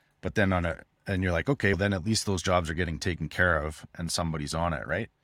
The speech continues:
But the bigger question is, does it even make sense to allocate a person to those jobs?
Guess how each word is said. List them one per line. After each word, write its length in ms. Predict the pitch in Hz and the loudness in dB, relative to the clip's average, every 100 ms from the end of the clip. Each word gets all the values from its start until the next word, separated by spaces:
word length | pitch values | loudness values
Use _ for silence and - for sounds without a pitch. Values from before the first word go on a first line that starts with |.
| _ _ - | _ _ -10
But 140 | 87 | -6
the 80 | 98 | 2
bigger 260 | 156 156 | 4 6
question 520 | - 95 87 95 107 - 90 | 4 2 2 0 -2 -4 -4
is, 320 | 90 - - _ _ _ _ - | -4 -4 -10 _ _ _ _ -2
does 200 | 117 113 | 0 0
it 100 | 107 | -2
even 320 | - 117 104 98 | 0 0 2 0
make 200 | 92 - | 0 0
sense 380 | 135 135 90 - | 2 2 0 -4
to 140 | 98 - | -4 2
allocate 520 | 120 113 - 90 - | 2 2 -2 -2 -2
a 120 | 90 | -4
person 460 | - 87 78 78 78 | -2 -2 -2 -2 -2
to 140 | 90 | -2
those 260 | 80 78 76 | -2 -2 -2
jobs? 600 | 80 73 78 - - | 0 2 2 0 -4